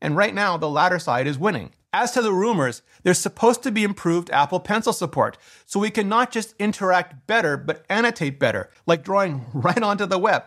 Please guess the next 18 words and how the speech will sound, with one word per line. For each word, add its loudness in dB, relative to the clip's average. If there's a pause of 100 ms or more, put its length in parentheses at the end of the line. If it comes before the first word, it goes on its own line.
which -20
sounds 0
hella 0
cool. -2 (200)
Also, 2
the 0
ability 0
to -4
use -2
the -4
pencil -2
to -4
just -4
write 2
into -4
any 0
arbitrary 0
field 0